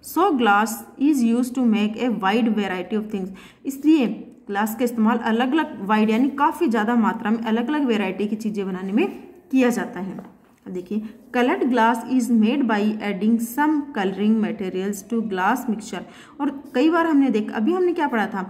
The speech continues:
कि ग्लास ज़्यादातर क्या होता है? ट्रांसपेरेंट होते हैं, यानी पा-, पारदर्शी होते हैं, जिनके आर पार हम अच्छे से देख सकते हैं। और डेली लाइफ में हम ये बहुत सारे ट्रांसपेरेंट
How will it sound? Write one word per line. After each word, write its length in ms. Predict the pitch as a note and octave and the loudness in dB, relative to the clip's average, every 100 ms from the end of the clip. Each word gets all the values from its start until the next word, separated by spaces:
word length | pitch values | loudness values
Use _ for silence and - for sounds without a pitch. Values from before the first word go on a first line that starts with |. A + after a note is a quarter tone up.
| - - | -12 -10
कि 80 | C4 | -4
ग्लास 340 | G#3 A3 C4+ | 0 0 2
ज़्यादातर 420 | A#3+ G3+ G3+ A3 A3+ | 2 2 0 -4 -2
क्या 140 | A#3+ | -2
होता 100 | A3+ | -2
है? 80 | A#3 | -2
ट्रांसपेरेंट 540 | B3 C#4 C#4 C#4 C#4+ | -2 -2 0 0 2
होते 200 | B3+ G#3+ | 2 2
हैं, 80 | G#3+ | 2
यानी 140 | B3+ | 2
पा-, 140 | A#3+ - - - | 0 -10 -14 -4
पारदर्शी 560 | G#3+ G#3+ G3 A#3 - C#4 | 2 2 2 -2 0 -2
होते 180 | - A3+ | 0 0
हैं, 60 | |
जिनके 240 | G3+ G3+ G3+ | -2 -2 -2
आर 160 | G3 G3 | -2 0
पार 140 | G#3 | 0
हम 180 | A3 G#3+ | 2 2
अच्छे 180 | G#3+ - | 0 -4
से 180 | - D4 - - - | -6 -6 -8 -18 -4
देख 160 | G#3+ G#3 | -2 -2
सकते 280 | - - F#3+ | -6 -10 -12
हैं। 80 | - - - | -12 -14 -2
और 60 | |
डेली 260 | B3 C4 C#4 | 2 4 4
लाइफ 220 | B3+ B3 | 2 0
में 80 | B3 | 2
हम 120 | A#3+ | 2
ये 100 | A3+ | 4
बहुत 240 | G3 G3 F#3+ | 2 -2 -2
सारे 180 | A3+ A#3 | 0 0
ट्रांसपेरेंट 580 | G#3+ G#3+ G#3+ A3 D4 | 0 0 0 0 0